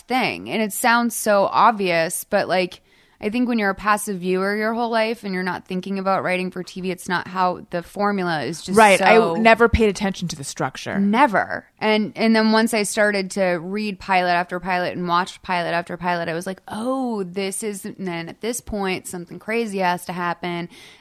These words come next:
Speaker 1: And then it kinda gets resolved at the end, but there's a bunch more question marks. Like, I never put all that together.
Speaker 2: Mm-hmm.
Speaker 1: So that was, I don't know, little tip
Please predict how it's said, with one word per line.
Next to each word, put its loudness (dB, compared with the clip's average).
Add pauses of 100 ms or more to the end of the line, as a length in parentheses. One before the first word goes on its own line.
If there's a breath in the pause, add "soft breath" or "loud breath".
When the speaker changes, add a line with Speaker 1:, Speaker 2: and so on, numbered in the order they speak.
Speaker 1:
And -4
then 0
it -12
kinda -4
gets -6
resolved -2
at -6
the -8
end, 0
but -10
there's -20
a -20
bunch -10
more -4
question -10
marks. -12
Like, 0
I 6
never 2
put -2
all 2
that -2
together. -8
Speaker 2:
Mm-hmm. 4
Speaker 1:
So 0 (120)
that 2
was, -8 (120)
I -10
don't -8
know, -14 (480 soft breath)
little -4
tip -8